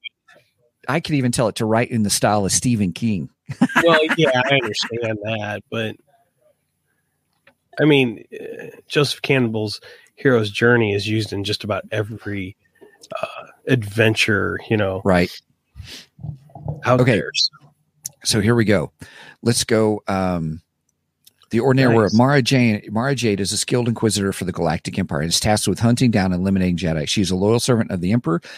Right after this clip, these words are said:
Speaker 1: and is convinced that her actions are necessary for the preservation of the Empire. Call to adventure. Mara is assigned to track down and capture Anakin Skywalker's old apprentice, Ahsoka Tano.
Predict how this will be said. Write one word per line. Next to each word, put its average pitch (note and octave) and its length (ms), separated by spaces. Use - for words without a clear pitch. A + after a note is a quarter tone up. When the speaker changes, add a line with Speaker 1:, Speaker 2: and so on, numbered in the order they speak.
Speaker 1:
and A2 60
is G2 100
convinced A2 360
that A2+ 120
her G2+ 120
actions G2+ 380
are F#2 80
necessary G#2+ 480
for G2+ 100
the E2+ 80
preservation F#2 540
of E2+ 80
the F2+ 100
Empire. E2+ 340
Call F#2 180
to G#2 160
adventure. G2+ 420
Mara B2 240
is B2 140
assigned G#2+ 400
to F#2+ 80
track A#2+ 280
down G#2 240
and F#2 120
capture - 420
Anakin G2+ 320
Skywalker's F#2+ 560
old G2 220
apprentice, E2+ 320
Ahsoka - 320
Tano. B2+ 380